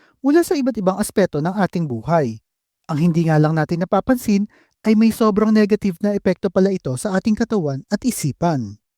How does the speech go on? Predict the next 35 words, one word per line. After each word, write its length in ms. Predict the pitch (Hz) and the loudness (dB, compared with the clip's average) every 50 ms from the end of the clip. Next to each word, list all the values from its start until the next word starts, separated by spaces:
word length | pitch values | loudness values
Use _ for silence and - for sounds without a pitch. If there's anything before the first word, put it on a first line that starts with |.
| _ _ _ _ _ _ _ _ _ _ _ _ _ | _ _ _ _ _ _ _ _ _ _ _ _ _
Tandaan 480 | - 170 165 160 220 226 226 226 214 220 | -4 -2 0 0 2 2 4 4 4 4
na 80 | 233 240 | 4 2
ang 40 | 269 | 2
stress 400 | - - - 214 190 180 - - - 220 | 0 -2 0 2 2 2 2 0 -2 -2
ay 80 | 233 | 0
parte 320 | - 240 220 - - 226 220 | 0 0 -2 0 0 2 2
ng 160 | 233 214 180 | 2 2 2
buhay, 440 | 151 127 113 160 175 165 135 123 - _ _ _ _ _ | 0 -2 -2 -2 -2 -2 -2 -4 -6 _ _ _ _ _
pero 240 | - 208 208 220 214 | 0 2 2 2 2
pwede 280 | - 214 196 185 190 190 | 2 2 2 2 2 2
mo 80 | 202 214 | 0 0
itong 240 | 202 - 160 139 151 | -2 -2 -6 -6 -6
iwasan. 720 | - 214 202 190 143 127 117 - 180 165 156 131 110 117 _ _ _ _ _ _ _ _ _ | -4 -2 0 0 -2 -2 -2 -2 -2 -2 -2 -4 -6 -10 _ _ _ _ _ _ _ _ _
Hindi 240 | - 202 190 220 208 | 0 2 4 4 4
naman 240 | 214 202 202 196 185 | 4 4 2 2 4
talaga 320 | 208 185 180 175 175 170 | 4 4 4 4 4 2
lahat 240 | 175 165 170 175 - | 2 2 0 -2 -2
ng 160 | 180 175 190 | -4 -4 -4
stress 400 | 175 - - 175 170 143 - - | -4 -4 -2 -2 -2 -2 -2 -4
ay 160 | - 202 208 | -4 -4 -2
dapat 240 | 220 208 - - - | -2 -2 -2 -4 -4
mong 240 | - 202 180 165 160 | -4 -4 -2 -2 -2
harapin. 480 | 135 123 - - 196 185 151 120 113 - _ _ _ _ _ _ _ _ _ | -4 -4 -4 -4 -2 -2 -4 -6 -8 -14 _ _ _ _ _ _ _ _ _
Pero 240 | - 208 208 208 185 | 0 0 2 2 2
paano 240 | - 302 330 349 349 | 0 0 0 -2 -4
ka 160 | - 311 262 | -4 -2 -2
nga 80 | 240 | 0
ba 160 | 214 170 170 156 | 0 0 -2 -2
makakaiwas 640 | 170 151 156 156 - 180 143 131 127 135 135 - | -2 -4 -6 -6 -6 -8 -8 -6 -6 -6 -6 -4
sa 80 | 285 269 | -6 -6
stress 400 | - - 220 196 185 185 - - | -4 -2 -2 0 0 -2 -4 -10
at 160 | - - - | -12 -6 -2
bakit 240 | 214 226 226 - 240 | -2 -2 -2 -2 -2
mahalaga 400 | - 240 202 196 190 160 139 135 | -2 0 2 2 2 2 0 -2
ito? 480 | 113 98 - - 165 156 120 104 - | -6 -6 -2 0 0 0 0 -4 -10